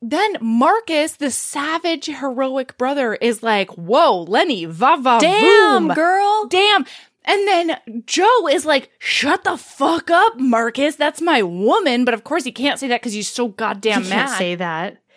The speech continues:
Speaker 2: He's the only one that doesn't give two fucks that she's in a special bandage dress and a red lip because he's the perfect man.
Speaker 1: Everybody else, jaw on the floor. And he, and she's just
Speaker 2: <sighs>
Speaker 1: like, "Oh no, this has been a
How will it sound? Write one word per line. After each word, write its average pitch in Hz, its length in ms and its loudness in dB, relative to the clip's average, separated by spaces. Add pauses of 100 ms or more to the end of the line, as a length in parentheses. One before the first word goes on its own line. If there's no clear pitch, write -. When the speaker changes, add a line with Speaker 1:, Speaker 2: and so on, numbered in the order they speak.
(120)
Speaker 2:
He's 381 360 -2
the 440 240 -2
only 277 360 2
one 226 340 2
that 185 120 -4
doesn't 226 360 0
give 214 360 -2
two 381 340 0
fucks 165 380 -2
that 220 180 -4
she's 208 220 -4
in 196 140 -2
a 190 80 -2
special 208 560 -4
bandage 185 500 -4
dress 170 480 -4
and 170 260 -6
a 160 420 -6
red 185 340 -2
lip 160 300 -8
because 170 260 -8
he's 175 240 -10 (160)
the 180 120 -6
perfect 202 460 -4
man. 151 380 -6
Speaker 1:
Everybody 415 560 2
else, 247 400 -2 (160)
jaw 247 400 2
on 285 100 -2
the 294 100 -4
floor. 185 640 -4 (280)
And 254 160 2
he, 269 120 -4
and 277 140 0
she's 294 260 0
just 262 160 -2
Speaker 2:
<sighs> 240 60 2
Speaker 1:
like, 220 160 0
"Oh 226 160 2
no, 202 300 0
this 208 160 -4
has 226 80 -6
been 208 120 0
a 180 80 -2